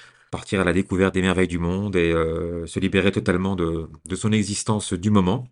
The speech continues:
Mais, euh, évidemment, rien, euh, du tout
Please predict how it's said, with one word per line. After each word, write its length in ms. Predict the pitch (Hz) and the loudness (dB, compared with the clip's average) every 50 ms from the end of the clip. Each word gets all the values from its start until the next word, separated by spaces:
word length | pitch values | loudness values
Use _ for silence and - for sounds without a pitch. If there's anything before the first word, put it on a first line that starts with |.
| _ - - - - - _ _ - - _ _ _ - - - | _ -20 -20 -20 -20 -20 _ _ -20 -20 _ _ _ -16 -10 -4
Mais, 420 | 101 101 113 117 127 139 127 127 127 107 | 0 2 4 6 6 6 4 2 0 -2
euh, 60 | - | 2
évidemment, 500 | - 113 98 107 104 98 98 101 107 110 | 2 2 4 4 4 4 4 4 4 4
rien, 440 | 101 95 95 107 113 113 113 - - | 4 2 2 2 2 2 0 0 -2
euh, 560 | - 98 92 90 90 90 90 90 90 90 87 85 | -4 -2 -2 0 0 0 0 0 0 -2 -2 -2
du 160 | 82 101 101 | -4 -6 -4
tout 300 | - 113 120 123 120 | 0 0 0 0 0